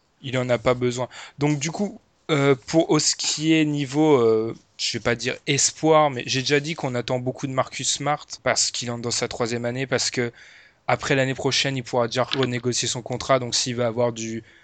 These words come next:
de la, du poids sur la table des négociations, il va devoir, euh, il va devoir faire une bonne saison et peut-être changer de coupe de cheveux aussi.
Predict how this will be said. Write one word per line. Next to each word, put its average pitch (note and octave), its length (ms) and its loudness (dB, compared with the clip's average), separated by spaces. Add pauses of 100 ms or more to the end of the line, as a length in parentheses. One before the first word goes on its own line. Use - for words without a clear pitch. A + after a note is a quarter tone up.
(300)
de B2 60 0
la, B2 200 2
du B2 180 -6
poids C#3 360 0
sur B2 240 0
la A2 120 0
table A2+ 220 -2
des A#2 80 -2
négociations, A#2+ 760 -2
il B2+ 100 -4
va A2 100 -2
devoir, A2+ 400 0
euh, G#2 220 0 (520)
il A#2 80 -2
va A#2 60 2
devoir A#2+ 240 2
faire A#2+ 160 0
une A#2 100 -4
bonne A#2+ 140 -4
saison C3 260 -2
et C#3+ 80 -2
peut-être C#3 240 2
changer B2+ 260 0
de A#2 60 -6
coupe B2 200 -10
de B2 100 -2
cheveux C#3+ 260 0
aussi. C#3+ 360 -2